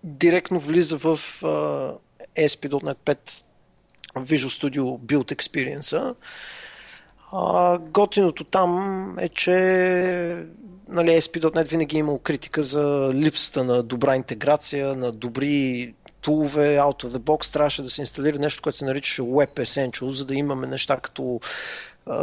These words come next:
less компилации, sas компилации и тъна. Сега директно, а, самия проект разбира много добре package json, има интерфейс за управлението и така нататък, както и bower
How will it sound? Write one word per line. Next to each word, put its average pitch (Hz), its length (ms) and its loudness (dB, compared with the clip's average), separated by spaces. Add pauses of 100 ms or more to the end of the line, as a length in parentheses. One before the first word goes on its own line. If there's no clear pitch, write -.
(220)
less 143 540 2
компилации, 135 880 -2
sas - 320 -2
компилации 135 560 -6
и - 20 -14
тъна. 127 420 -6 (1000)
Сега 165 440 2
директно, 170 1120 0 (140)
а, 143 540 -2 (280)
самия 165 440 0
проект 160 380 0
разбира 139 380 -2
много 151 260 4
добре 139 240 -2
package 131 680 -6
json, 190 360 -6
има 151 220 2
интерфейс 139 560 -2
за 131 200 -2
управлението 131 640 -6
и 117 40 -10
така - 240 -6
нататък, 135 520 -6
както - 380 0
и 175 160 0
bower 143 460 4